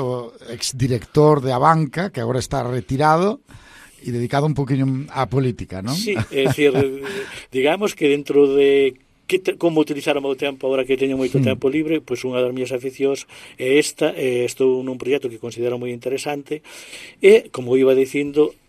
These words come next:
Speaker 2: a valoración de que había a posibilidade de que Arzúa fose o, o lugar elexido para o Congreso Constituyente, pois a min era unha satisfacción.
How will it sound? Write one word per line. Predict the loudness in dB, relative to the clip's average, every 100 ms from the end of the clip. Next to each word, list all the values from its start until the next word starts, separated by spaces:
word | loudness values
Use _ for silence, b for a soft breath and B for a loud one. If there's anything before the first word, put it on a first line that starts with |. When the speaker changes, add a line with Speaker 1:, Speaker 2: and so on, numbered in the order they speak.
| _ _ _ _ _
Speaker 2:
a | -8
valoración | -2 -2 -2 0 6 6 6
de | 2 2
que | 2
había | 2 2
a | 2
posibilidade | -2 -4 0 2 2
de | -2
que |
Arzúa | -2 4 4 4
fose | 0 -2 -2 -2 -4 -2 -4
o, | -6 -8
o | -6
lugar | -2 0
elexido | 2 0 0 -2 -2
para | -4 -8
o |
Congreso | -8 -2 -2 0 -2
Constituyente, | -2 -4 -2 0 0 -2 -6 -10 B B -6
pois | -4
a | -2
min | -2 0
era | 0
unha | -2 -4
satisfacción. | -4 -6 -4 -4 -4